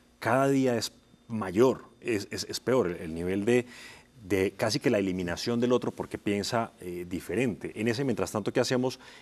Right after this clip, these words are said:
Esto permeado por el abstencio-, ab-, abstencionismo,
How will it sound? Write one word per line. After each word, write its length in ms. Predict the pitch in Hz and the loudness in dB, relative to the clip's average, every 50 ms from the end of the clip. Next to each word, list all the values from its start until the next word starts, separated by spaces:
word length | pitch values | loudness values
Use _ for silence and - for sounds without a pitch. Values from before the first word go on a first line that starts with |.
| - _ | -14 _
Esto 340 | - 135 151 - - - 175 | 2 4 4 6 8 6 6
permeado 480 | - - 110 104 104 107 92 85 82 82 | 8 6 4 4 4 4 4 2 0 0
por 260 | - - 104 95 87 | 2 4 6 6 6
el 60 | 92 | 4
abstencio-, 400 | 90 - - - 92 - - - - - | 2 2 0 0 0 0 -2 -4 -4 -8
ab-, 140 | 87 85 82 - | -8 -8 -6 -4
abstencionismo, 800 | - 113 - - 98 90 - 98 110 131 135 127 139 151 156 | -6 -6 -4 -4 -4 -2 -2 0 2 2 2 2 2 -2 -2